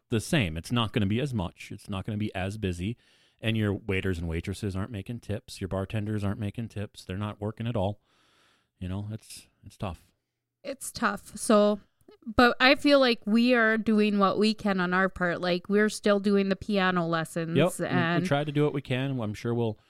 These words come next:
Speaker 1: you know, try to find ways to help out people in our community 'cause this is a
Speaker 2: it boosts the economy just a little bit.
Speaker 1: This is absolutely nobody in the community's fault, but everybody's gonna suffer a little bit. So try to help everybody out.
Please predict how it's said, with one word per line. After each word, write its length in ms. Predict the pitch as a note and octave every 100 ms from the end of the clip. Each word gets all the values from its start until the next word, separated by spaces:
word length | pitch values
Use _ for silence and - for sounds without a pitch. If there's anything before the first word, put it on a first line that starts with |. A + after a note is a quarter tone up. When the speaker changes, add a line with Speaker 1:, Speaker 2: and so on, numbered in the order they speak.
| _ _ _
Speaker 1:
you 80 | F#2+
know, 100 | G#2+
try 220 | - A2
to 100 | A2
find 220 | A2 A2
ways 200 | G#2+ G#2+
to 80 | -
help 200 | G2+ G2+
out 140 | G2+ -
people 280 | G#2 G2+
in 60 | G2
our 140 | G2+
community 480 | G2+ G#2 G#2 G#2 A2
'cause 180 | A#2 F#2
this 220 | F#2+ G2
is 100 | G#2
a 220 | G2+ G2 - _ _
Speaker 2:
it 200 | A3 G3+
boosts 240 | A#3+ A#3+ -
the 120 | A3+
economy 520 | A3 - G#3 G#3 G#3
just 320 | F#3+ A3 -
a 40 | F#3+
little 280 | G3 F#3
bit. 260 | E3+ D#3 A#2+
Speaker 1:
This 220 | B2+ A#2+
is 120 | C3+
absolutely 920 | A#2+ B2 B2 - B2+ B2+ B2 B2 A2 A#2
nobody 520 | A#2 B2 C3 B2+ B2
in 100 | A#2+
the 80 | A#2
community's 500 | A#2+ A#2+ A2 G#2 G2+
fault, 360 | - A2 G#2+ -
but 100 | G2+
everybody's 520 | F#2+ F#2+ F#2 F2+ F2+
gonna 160 | F#2 F2+
suffer 320 | - F2 -
a 60 | F2
little 180 | E2+
bit. 200 | E2+ F#2
So 120 | - F#2
try 180 | G2
to 80 | F2
help 220 | F2 F#2
everybody 420 | F2+ F#2+ F#2+ G2 D3
out. 140 | E3